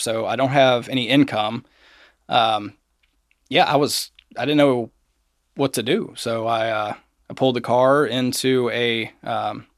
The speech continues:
emergency room parking lot in Florence, Kentucky, and, uh, that's, that's where I posted up. I was there for probably about two months.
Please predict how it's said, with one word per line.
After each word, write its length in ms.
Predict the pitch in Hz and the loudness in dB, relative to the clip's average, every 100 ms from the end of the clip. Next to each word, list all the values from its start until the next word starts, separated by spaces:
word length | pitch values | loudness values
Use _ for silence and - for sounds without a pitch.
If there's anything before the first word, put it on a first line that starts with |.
| _ - | _ 0
emergency 460 | 127 127 131 139 | 2 2 2 2
room 280 | 139 135 127 | 4 4 2
parking 320 | 127 127 147 | 2 2 4
lot 200 | 139 151 | 4 4
in 80 | 123 | 2
Florence, 320 | - 127 127 113 | -2 0 0 0
Kentucky, 480 | 131 131 170 214 - - - - _ _ - | 0 0 0 -4 -8 -18 -18 -20 _ _ -4
and, 300 | 117 120 120 | -2 0 2
uh, 220 | 120 117 | 4 4
that's, 280 | 117 127 - | 2 -2 -6
that's 220 | - 127 | -6 -2
where 100 | 131 | 0
I 20 | 131 | 2
posted 360 | 151 143 165 | 0 2 2
up. 200 | 190 98 _ _ _ - - | 2 0 _ _ _ -14 -8
I 60 | 120 | -6
was 160 | 113 | -4
there 280 | 120 127 127 | 0 2 0
for 580 | - 123 117 120 117 110 - - | 0 -2 0 2 0 -2 -10 -2
probably 200 | 170 156 | 2 2
about 100 | - | 0
two 320 | - - 151 | -4 0 0
months. 520 | 139 135 254 - - | 2 2 2 -2 -12